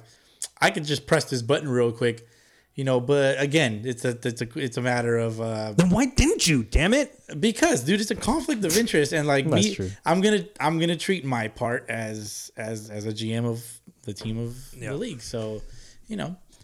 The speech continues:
Speaker 1: and if, and if, like, I had no problem with the trade, mostly because I knew there was a fire sale going on. Of course, I'm not gonna be one to take advantage of it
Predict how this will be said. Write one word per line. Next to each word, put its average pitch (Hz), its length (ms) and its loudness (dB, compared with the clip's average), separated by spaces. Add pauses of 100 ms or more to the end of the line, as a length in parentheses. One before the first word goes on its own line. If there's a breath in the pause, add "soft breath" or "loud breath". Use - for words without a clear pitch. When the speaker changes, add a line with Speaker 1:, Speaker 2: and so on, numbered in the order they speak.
Speaker 1:
and 147 160 4
if, 143 180 0
and 156 180 4
if, 139 140 2
like, 139 240 2
I 170 40 6
had 233 200 4
no 165 120 2
problem 139 240 0
with 127 100 0
the 120 40 0
trade, 131 420 -2
mostly 151 420 2
because 135 400 0
I 127 180 2
knew 131 200 0
there 127 100 4
was 123 160 2
a 117 60 0
fire 120 280 0
sale 117 300 -2
going 117 240 -4
on. 117 180 -4 (380 loud breath)
Of 131 140 -4
course, 151 400 2 (280 soft breath)
I'm 143 160 -2
not 143 180 2
gonna 135 140 -2
be 135 220 0
one 135 240 -2
to 117 60 -4
take 127 220 -2
advantage 123 420 0
of 120 100 -2
it 123 260 -2